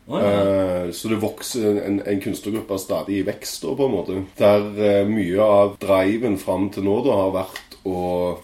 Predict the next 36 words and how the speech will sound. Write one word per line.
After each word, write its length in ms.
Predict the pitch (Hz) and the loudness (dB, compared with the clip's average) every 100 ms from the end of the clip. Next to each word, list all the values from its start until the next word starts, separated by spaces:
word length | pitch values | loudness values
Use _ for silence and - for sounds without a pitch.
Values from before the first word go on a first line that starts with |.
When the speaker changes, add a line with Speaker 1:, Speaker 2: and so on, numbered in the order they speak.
| - | -18
Speaker 2:
skape 600 | - - 120 87 - 101 | -14 -2 2 2 0 0
egne 300 | 107 85 92 | 2 0 -2
visningsarenaer 1000 | 95 82 - 95 120 107 107 113 120 113 | -2 -2 -6 -6 -4 -2 0 0 -2 -2
og 300 | 101 90 92 | -8 -6 -6
egne 420 | 87 76 87 95 95 | -6 -8 -8 -8 -8
konsept, 680 | 101 92 104 - - - - - | -8 -6 -6 -8 -20 -20 -20 -14
og 320 | 87 87 87 | -10 -6 -4
gjennomføre 640 | 92 87 90 95 95 85 85 | -2 -2 -2 -4 -4 -4 -4
det 140 | 82 | -6
selv. 260 | - 78 - - - 139 | -6 -8 -10 -14 -12 -10
Speaker 1:
Ok. 160 | 143 | -10
Speaker 2:
Eh, 720 | 160 - - _ 101 98 101 101 | -10 -12 -18 _ 0 4 4 4
nå 220 | 107 113 | 4 4
er 160 | 104 98 | 4 4
det 80 | |
vel 160 | 98 95 | 2 0
blitt 260 | 92 - 101 | -4 -8 -10
litt 220 | 92 - | -10 -10
sånn 280 | 98 92 95 | -8 -4 -4
at 80 | - | -6
det 160 | 92 | -14
tar 120 | - - | -14 -14
så 80 | - | -10
sinnssykt 560 | - 101 104 - 90 | -8 -6 -6 -8 -8
mye 160 | 92 85 | -8 -8
tid 300 | 104 120 139 - | -6 -6 -6 -10
Speaker 1:
Mm. 420 | 104 104 95 98 | -6 -6 -6 -8
Speaker 2:
og 720 | 92 90 87 85 82 80 76 - | -6 -4 -4 -4 -6 -8 -10 -6
energi, 460 | 95 85 - 110 113 | -4 -4 -4 -4 -4
ikke 160 | 98 | -4
minst, 520 | 98 139 - - - - | 0 0 -2 -10 -14 -10
at 320 | 101 98 98 | -8 -8 -6
Speaker 1:
Ja. 80 | 110 | -2
Speaker 2:
nå 260 | 104 107 98 | 2 2 0
har 160 | 95 | 0
vi 480 | 95 95 92 90 85 | 0 0 -2 -2 -6